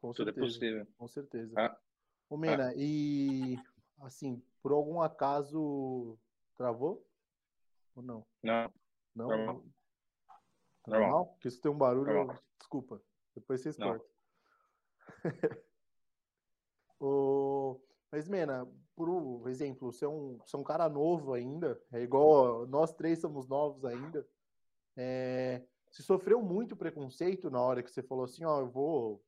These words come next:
Speaker 1: largar a arquitetura e virar, e vou virar artista? Porque ainda, a, a gente vive ainda numa sociedade muito, muito quadrada e é difícil aceitar essas,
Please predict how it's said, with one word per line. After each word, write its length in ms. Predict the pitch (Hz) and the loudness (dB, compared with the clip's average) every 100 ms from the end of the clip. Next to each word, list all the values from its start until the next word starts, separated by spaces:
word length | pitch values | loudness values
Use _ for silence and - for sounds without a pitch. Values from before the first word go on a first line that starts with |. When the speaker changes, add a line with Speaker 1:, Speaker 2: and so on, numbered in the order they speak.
| 120 | -10
Speaker 1:
largar 400 | 131 131 127 147 | -6 -4 -2 -2
a 40 | |
arquitetura 640 | 151 - 131 123 135 147 156 | -4 -4 -6 -6 -6 -6 -6
e 80 | |
virar, 1160 | 139 143 135 131 127 123 120 117 117 110 107 107 - _ _ _ _ _ _ | -6 -4 -2 0 0 -2 -4 -6 -6 -6 -8 -14 -18 _ _ _ _ _ _
e 60 | 117 | -8
vou 140 | 123 | -6
virar 220 | 123 135 139 | -2 0 0
artista? 580 | 135 - 131 - 110 - _ _ _ | 0 -6 -12 -10 -14 -14 _ _ _
Porque 180 | 135 190 | -6 0
ainda, 220 | 196 247 | 2 2
a, 160 | 240 180 | 2 2
a 60 | |
gente 580 | 165 165 175 175 175 170 | -4 -8 -14 -12 -12 -8
vive 280 | 170 190 208 | -6 -2 0
ainda 220 | 190 190 | 2 0
numa 180 | 190 190 | 0 -2
sociedade 500 | 180 175 165 180 165 | -2 -6 -2 -2 -2
muito, 420 | 160 160 208 208 240 | -6 -6 -6 -8 -8
muito 260 | 180 185 190 | -6 -8 -6
quadrada 800 | - 185 139 147 180 196 226 202 - _ _ - | -2 0 2 2 2 2 0 0 -4 _ _ -4
e 60 | |
é 40 | 156 | -4
difícil 320 | 151 202 208 | -2 -4 0
aceitar 420 | 214 214 190 165 | 2 2 4 6
essas, 640 | 151 151 151 127 - - | 6 4 0 0 -4 -20